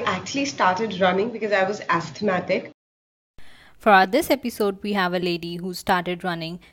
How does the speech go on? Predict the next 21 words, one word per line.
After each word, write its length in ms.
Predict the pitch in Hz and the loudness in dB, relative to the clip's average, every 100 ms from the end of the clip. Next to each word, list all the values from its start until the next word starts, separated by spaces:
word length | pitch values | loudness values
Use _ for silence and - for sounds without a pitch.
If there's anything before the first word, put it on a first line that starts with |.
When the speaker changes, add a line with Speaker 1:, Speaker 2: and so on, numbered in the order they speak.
| - | -10
Speaker 2:
to 80 | 202 | -4
wean 280 | 254 302 | 0 0
off 260 | 240 196 - | 2 2 0
her 140 | - 180 | -8 -4
asthma 380 | 190 196 214 | -4 -4 -6
medications. 800 | 202 170 156 - 147 - 175 - - _ _ | -4 -4 -8 -12 -14 -14 -16 -18 -20 _ _
Yes, 320 | 190 151 - - | -4 -4 -8 -6
you 200 | 240 285 | -2 0
heard 240 | 254 185 | 0 0
that 240 | 170 160 - | 0 -4 -4
right. 240 | 147 151 - - - | -12 -12 -16 -12 -8
And 160 | 196 | 0
that 180 | 233 330 | 2 2
dream 240 | - 262 | 0 0
that 160 | 254 247 | 0 -2
started 380 | - 214 214 208 | 0 0 0 -6
to 80 | 196 | -6
get 260 | 190 185 | -4 -2
rid 140 | 196 185 | -4 -4
of 120 | 175 | -4
asthma 560 | 185 214 - 190 160 | -2 -2 -4 -8 -8